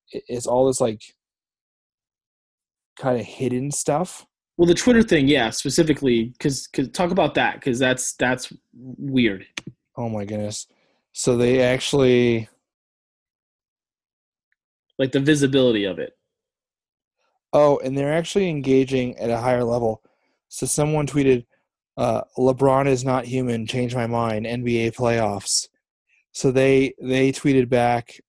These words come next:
Speaker 1: uh, "Freeze all motor function at King James." <laughs>
Speaker 2: Yeah, yeah, they've definitely been not just staying in their lane. They've, <laughs> they've been going at, at other stuff.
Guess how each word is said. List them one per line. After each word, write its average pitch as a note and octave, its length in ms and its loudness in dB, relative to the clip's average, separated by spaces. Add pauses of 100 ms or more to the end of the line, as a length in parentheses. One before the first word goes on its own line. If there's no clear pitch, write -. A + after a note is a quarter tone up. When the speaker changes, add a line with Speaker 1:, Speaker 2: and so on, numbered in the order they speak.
(120)
Speaker 1:
uh, A2+ 380 -4 (420)
"Freeze B2+ 440 0
all A#2+ 320 -2
motor A2+ 280 -4
function A2 520 -8
at G#2 220 -8
King A2+ 240 -10
James." G#2+ 600 -6
<laughs> - 600 -12 (340)
Speaker 2:
Yeah, C#3+ 320 0 (120)
yeah, D3+ 180 2
they've C#3+ 300 2
definitely D3+ 400 0
been B2+ 500 0 (380)
not C#3+ 240 -2
just - 380 -4 (100)
staying C3 400 0
in B2+ 80 2
their A2+ 160 0
lane. A2+ 320 -4 (160)
They've, C3 300 -2
<laughs> A#3+ 200 2
they've G#3 220 -4
been G#3+ 140 -2
going F#3+ 280 4
at, D3+ 280 0 (140)
at C#3 300 -4
other D3+ 220 -2
stuff. C3 400 -6